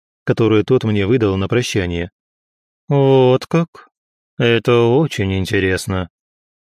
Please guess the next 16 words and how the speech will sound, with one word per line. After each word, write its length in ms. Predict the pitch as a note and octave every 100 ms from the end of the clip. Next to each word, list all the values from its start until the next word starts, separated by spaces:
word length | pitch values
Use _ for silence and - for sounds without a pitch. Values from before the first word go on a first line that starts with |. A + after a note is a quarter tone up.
| _
Он 200 | - D3+
посмотрел 500 | E3 D3+ C#3+ A#2+ C3
на 80 | C3+
меня 280 | A2 G2+ A#2+
поверх 400 | - B2 F#2 -
очков. 460 | A2+ - G2+ E2 - _ _ _ _ _ _
«Идите, 800 | B2+ B2+ A#2+ C3 F3 - A2 G#2+
Рысев, 420 | A2 G2+ A2 G2+
в 220 | - -
художественный 760 | E3+ D#3 C3 A#2+ - A#2 A#2 A2+
класс. 440 | G2+ F2 E2+ - _ _ _ _ _ -
У 180 | B2
вас 200 | A#2+ D3+
сейчас 520 | - D#3+ D3+ - C#3 -
по 120 | C3
программе 720 | B2+ B2 A#2 A#2+ A2+ A2+ G#2+